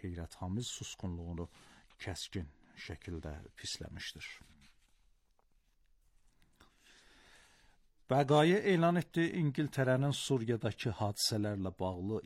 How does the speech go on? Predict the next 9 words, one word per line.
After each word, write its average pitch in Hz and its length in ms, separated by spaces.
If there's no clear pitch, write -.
iddiaları, 90 640
faktları 85 800
təhrif - 480
etməkdir. 78 640
İsmail 107 480
Bəqayə 101 400
onuncu 98 600
səhifəsində 87 840
yazıb, 95 400